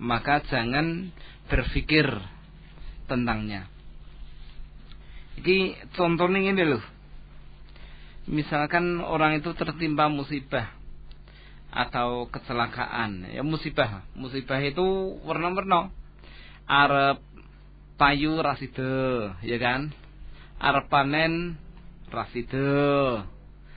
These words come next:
Terus arep entuk duit akeh banget, ra sida. Atau mungkin malah, eh, kesandung atau jatuh di jalan atau is-, yang lain lah gitu.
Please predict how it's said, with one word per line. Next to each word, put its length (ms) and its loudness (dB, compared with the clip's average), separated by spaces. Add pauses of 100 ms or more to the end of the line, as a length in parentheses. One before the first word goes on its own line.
(260)
Terus 560 4 (1120)
arep 680 4
entuk 640 2 (240)
duit 400 2
akeh 400 -4
banget, 320 2 (480)
ra 240 -6
sida. 400 2 (720)
Atau 320 2
mungkin 560 2
malah, 340 4 (640)
eh, 160 -6
kesandung 1040 4 (640)
atau 480 4
jatuh 400 -2
di 160 -6
jalan 560 8
atau 320 2
is-, 320 -4
yang 240 4
lain 240 10
lah 160 0
gitu. 160 -8